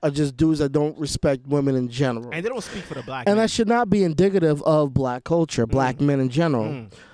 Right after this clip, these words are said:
Speaker 1: But when, and I'm not gonna say all women, but a lot of women have jumped up this week and been on some, "Y'all ain't supporting us, y'all ain't supporting us." And I'm looking around like,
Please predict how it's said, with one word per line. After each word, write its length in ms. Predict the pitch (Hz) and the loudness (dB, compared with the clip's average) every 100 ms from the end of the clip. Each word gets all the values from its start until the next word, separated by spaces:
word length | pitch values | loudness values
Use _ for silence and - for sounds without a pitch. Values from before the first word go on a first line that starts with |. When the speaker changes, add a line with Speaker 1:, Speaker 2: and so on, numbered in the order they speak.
| _ - | _ -12
Speaker 1:
But 340 | 147 226 170 - _ - | 0 2 2 -2 _ -4
when, 480 | 160 165 160 147 - _ _ _ _ _ _ - | 0 2 0 -2 -8 _ _ _ _ _ _ -4
and 140 | 180 | 0
I'm 60 | 196 | 2
not 120 | 277 | 2
gonna 120 | 269 | 0
say 160 | 254 262 | 0 2
all 340 | 175 202 214 | 2 2 2
women, 500 | 208 269 233 156 160 - | 2 2 2 0 -2 -2
but 340 | 214 233 180 165 - | 0 2 2 -2 -8
a 100 | 127 | -10
lot 320 | 139 180 247 | -2 0 2
of 100 | 247 | 2
women 300 | 254 285 254 | 2 2 2
have 200 | 202 185 | 2 0
jumped 400 | 151 185 196 - | 0 0 0 -2
up 160 | 254 302 - | -2 -4 -2
this 260 | 190 180 | -4 -2
week 280 | 165 160 165 | 0 0 0
and 100 | 151 | -2
been 140 | 160 | 0
on 160 | 160 156 | 2 0
some, 360 | - 165 156 151 - - - | 0 0 0 -4 -10 -20 -8
"Y'all 260 | 147 170 190 | 0 2 2
ain't 140 | 190 | -2
supporting 500 | - 180 185 185 175 | -4 -10 -6 -4 -4
us, 160 | 175 165 | -6 -4
y'all 140 | 165 | -2
ain't 80 | 165 | -2
supporting 480 | - - 170 156 196 | -6 -2 0 2 2
us." 260 | 302 208 - | 2 0 0
And 100 | 160 | 0
I'm 120 | 220 | 2
looking 220 | 262 220 | 0 0
around 400 | 180 190 302 339 | -4 -2 -2 0
like, 360 | 185 156 139 139 | 0 0 -4 -8